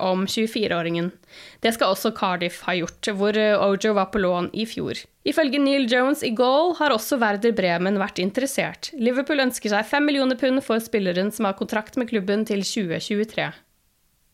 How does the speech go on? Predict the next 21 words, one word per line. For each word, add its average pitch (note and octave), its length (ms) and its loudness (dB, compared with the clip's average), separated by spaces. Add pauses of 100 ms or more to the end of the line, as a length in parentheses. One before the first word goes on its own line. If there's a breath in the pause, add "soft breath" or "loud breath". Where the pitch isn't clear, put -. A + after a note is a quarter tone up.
(240)
Premier F4 280 4
League-klubbene D4+ 600 2
kom D4+ 160 2
i C#4 80 0
går A#3+ 240 4
med G#3 160 2
en A3 60 0
pressemelding G3 640 -2
som A#3 140 0
gjelder G3 280 2
landskampene F#3+ 720 -4
i E3+ 160 -4
september. E3 680 -6 (480 soft breath)
Ligaens D4+ 340 0
klubber C4 380 2
har B3 160 2
ensidig C4+ 540 -2
bestemt A#3+ 340 -2
seg B3+ 240 0
for C4 80 0
å B3+ 80 2